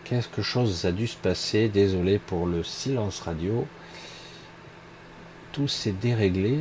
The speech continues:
C'est très étonnant. Une mise à jour de Windows a dû tout me dérégler.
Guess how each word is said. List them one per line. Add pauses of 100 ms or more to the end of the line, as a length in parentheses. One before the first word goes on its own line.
C'est
très
étonnant.
Une
mise
à
jour
de
Windows
a
dû (140)
tout
me
dérégler.